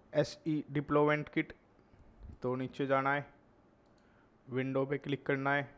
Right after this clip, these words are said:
अब यहाँ से डाउनलोड कर लेना है इंस्टॉलर,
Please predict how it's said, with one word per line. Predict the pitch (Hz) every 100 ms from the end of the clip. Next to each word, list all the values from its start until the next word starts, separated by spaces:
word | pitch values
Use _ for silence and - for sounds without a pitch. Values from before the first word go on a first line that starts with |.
| - - - _ _
अब | 127 123
यहाँ | 117 120
से | 131 127
डाउनलोड | 127 127 131 131
कर | 127
लेना | 127 131 131
है | 135 127 - _ _ _ _ _ _
इंस्टॉलर, | 123 127 - 127 127 135 -